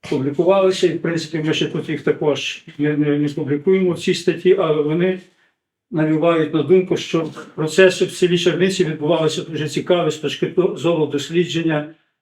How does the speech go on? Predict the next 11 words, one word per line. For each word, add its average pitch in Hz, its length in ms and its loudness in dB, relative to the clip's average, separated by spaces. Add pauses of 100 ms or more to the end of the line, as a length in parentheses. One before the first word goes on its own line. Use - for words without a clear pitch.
(120)
як 160 300 0
відбувалася 143 680 0
взаємодія 143 680 0
в 131 80 -4
цій, 151 240 -8
в 143 260 -4
цей 147 240 -4 (280)
міжвоєнний 147 520 -2
період 151 380 0
української 151 480 -4
інтелігенції. 139 640 -2